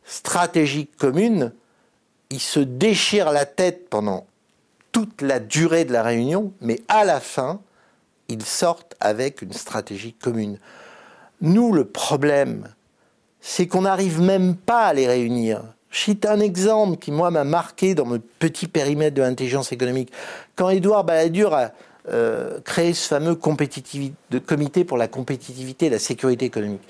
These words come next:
C'est la seule fois où un Premier ministre français acceptait de présider une réunion allant dans le sens que tu dis.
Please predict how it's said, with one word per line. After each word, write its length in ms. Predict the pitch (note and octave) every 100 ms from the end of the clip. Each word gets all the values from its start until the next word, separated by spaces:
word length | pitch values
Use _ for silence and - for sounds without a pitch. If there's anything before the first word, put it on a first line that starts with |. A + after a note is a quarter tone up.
| - -
C'est 140 | F#3
la 120 | G3
seule 340 | G3 - A3+ G3
fois 560 | - E3 D#3 F3+ G3+ _ _ - _ -
où 120 | C3
un 100 | C3+
Premier 400 | - - G3 G3
ministre 340 | D#3+ D#3 C#3 -
français 600 | C3+ B2+ - C#3 D3+ - _ _ _ _ _ _ _ _ -
acceptait 960 | F#3+ - - F#3+ F#3 - - E3+ F3+
de 200 | F#3 B2
présider 920 | A#2 - D#3 F#3+ D3+ D#3 D3 D3+ E3 E3 - - _
une 200 | C#3+ C#3
réunion 720 | C#3 D#3 D3+ D3 D3 D#3+ - _ -
allant 420 | C#3 D3 D#3 D#3
dans 240 | C3 C3+
le 40 | B2+
sens 480 | - D3+ D3+ - - - _ _
que 80 | B2
tu 180 | - A#2
dis. 280 | G#2+ -